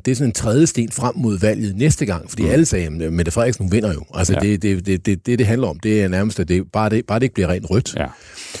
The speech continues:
Speaker 1: Så tankegang i de to partier har jo også været, "Jamen, vi vinder ikke næste gang."
Speaker 2: Mm.
Speaker 1: Og, øh, og den tankegang er jo for alvor først sådan rigtig dukket op her hen over foråret,
Speaker 2: Mm.
Speaker 1: øh, hvor man kan begynde at kunne se målingerne, at, at det ændrer sig.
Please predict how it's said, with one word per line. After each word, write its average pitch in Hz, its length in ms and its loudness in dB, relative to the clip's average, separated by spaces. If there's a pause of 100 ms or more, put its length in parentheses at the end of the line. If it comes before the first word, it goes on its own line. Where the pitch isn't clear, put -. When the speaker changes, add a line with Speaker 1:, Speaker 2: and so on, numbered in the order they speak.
(100)
Speaker 1:
Så 135 140 0
tankegang 139 720 0
i - 20 -4
de 92 100 -4
to 139 220 0
partier 113 420 0
har 92 140 0
jo 85 80 2
også 87 200 -2
været, 113 340 2 (140)
"Jamen, 98 100 0
vi 95 100 2
vinder 147 180 2
ikke 95 120 0
næste 82 220 -2
gang." - 100 -14 (120)
Speaker 2:
Mm. 87 220 0 (680)
Speaker 1:
Og, 98 380 2
øh, 85 180 2
og - 180 -2
den 170 160 0
tankegang 131 580 0
er - 60 -4
jo 90 80 0
for - 140 -4
alvor 135 340 0
først 131 300 0
sådan 107 280 -2
rigtig - 400 -4
dukket 95 300 4
op 80 180 -4
her 113 180 0
hen 101 180 -2
over - 160 -2
foråret, 156 460 -2
Speaker 2:
Mm. 78 200 0
Speaker 1:
øh, 80 560 -2
hvor 92 140 0
man 90 140 -2
kan 82 80 -6
begynde 92 220 0
at 104 60 -4
kunne 98 120 -2
se 98 160 2
målingerne, 90 520 2
at, 60 260 -4
at 90 140 0
det 85 140 4
ændrer 82 180 -2
sig. - 160 -4